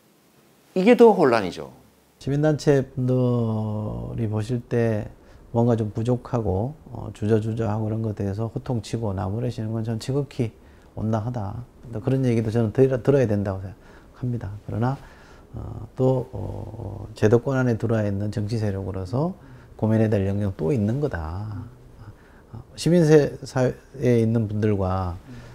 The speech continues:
Speaker 2: 정당 안에서 국회의원이거나 아니면 책임 있는 정치 세력과 똑같이, 예? 예, 예. 이런 주장을 자유롭게 할 수 있다 그러면 그 차이가 뭐가 있겠습니까?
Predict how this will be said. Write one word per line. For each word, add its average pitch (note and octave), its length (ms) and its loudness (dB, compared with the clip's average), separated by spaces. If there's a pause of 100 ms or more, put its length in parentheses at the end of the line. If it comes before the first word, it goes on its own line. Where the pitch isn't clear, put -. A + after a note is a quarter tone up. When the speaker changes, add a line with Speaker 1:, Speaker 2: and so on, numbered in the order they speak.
(140)
Speaker 2:
정당 B2+ 380 4
안에서 F#2+ 380 0
국회의원이거나 F#2+ 880 -2
아니면 G2+ 240 -4
책임 C3 280 -4
있는 B2 140 -2
정치 A2 260 -2
세력과 G2 1700 -6
똑같이, - 560 0 (100)
예? G#2 60 0
예, - 720 -12
예. G#2 80 -10 (1400)
이런 B2 200 4
주장을 A2+ 300 4
자유롭게 A2+ 380 0
할 G#2 80 -2
수 - 100 -10
있다 G#2 180 -6
그러면 F2+ 500 -4 (680)
그 - 100 -20
차이가 C#3 240 -4
뭐가 F2+ 260 -2
있겠습니까? - 400 -14